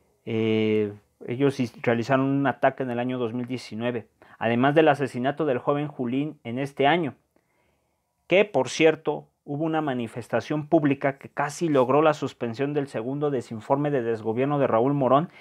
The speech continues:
y que supuestamente llevó a la separación de cargo de manera temporal de la comisionada Julisa Suárez Bucio.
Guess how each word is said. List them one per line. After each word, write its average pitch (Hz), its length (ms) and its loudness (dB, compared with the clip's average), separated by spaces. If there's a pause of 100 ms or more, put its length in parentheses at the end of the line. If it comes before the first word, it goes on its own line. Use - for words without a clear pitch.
(240)
y 123 80 -2
que 151 120 4
supuestamente 196 760 0
llevó 160 220 0
a - 20 4
la 190 100 0
separación 165 540 -4
de 160 180 0
cargo 165 460 2
de 143 100 -10
manera 156 460 -4
temporal 135 520 -2
de 175 80 0
la 175 220 2
comisionada 127 760 -2 (280)
Julisa 147 440 0
Suárez 139 380 2
Bucio. 147 340 -4